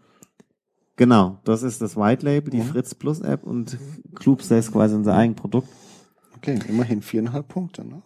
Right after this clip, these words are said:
Speaker 1: Wobei die Fritz-App sogar mittlerweile mehr kann, weil ich Klubster ewig nicht geupdatet hab und für Fritz jetzt gerade ein neues Feature eingebaut habe.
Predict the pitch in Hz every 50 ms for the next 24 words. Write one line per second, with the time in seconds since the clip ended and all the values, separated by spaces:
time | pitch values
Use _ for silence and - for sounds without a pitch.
0 | _ - 214 - 226 - - 117 110 110 117 123 135 151 165 165 151 - _ -
1 | - - - - 120 113 113 - - 143 156 - - - 95 113 - - - 117
2 | 104 92 113 110 107 113 117 107 117 110 104 107 104 104 101 104 110 117 110 -
3 | 120 101 95 95 92 92 - - - 123 120 - - - 110 95 98 107 113 107
4 | 101 104 113 104 - - 92 90 - - - 98 98 101 98 - 104 113 - -
5 | - 101 98 - - 104 98 - - - 120 - - - 98 92 - - 104 107
6 | 110 104 107 101 101 98 98 98 101 95 - - - - - - 123 - 101 90
7 | 104 104 92 90 90 92 - 87 87 87 87 95 95 92 95 101 107